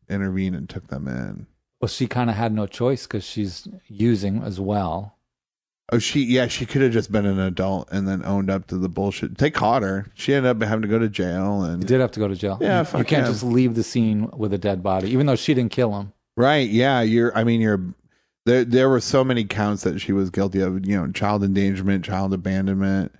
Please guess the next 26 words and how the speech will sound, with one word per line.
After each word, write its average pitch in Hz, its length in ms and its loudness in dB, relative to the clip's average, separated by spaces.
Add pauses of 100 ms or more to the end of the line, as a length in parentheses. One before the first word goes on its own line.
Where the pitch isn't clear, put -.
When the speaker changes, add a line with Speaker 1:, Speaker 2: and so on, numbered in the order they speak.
(560)
Speaker 1:
uh, 78 380 0 (280)
leaving 104 460 2
a 92 140 -4 (340)
fucking 90 380 -2
corpse. - 720 -2 (840)
Like, 110 160 0
that's 123 220 2
a, 131 100 6
that's 123 240 0
a 127 80 6
law, 92 680 0 (160)
you 113 200 2
know? 110 280 0
Speaker 2:
It 120 140 4
is, 113 220 4
huh? 110 80 4
Speaker 1:
<laughs> - 20 6
Yeah, 113 320 4
yeah, 117 400 0
yeah, 95 320 -4
yeah. 87 160 -4
You 95 100 -2
can't 107 220 -4
leave 117 160 0
corpses 95 460 -2
around. 78 440 -8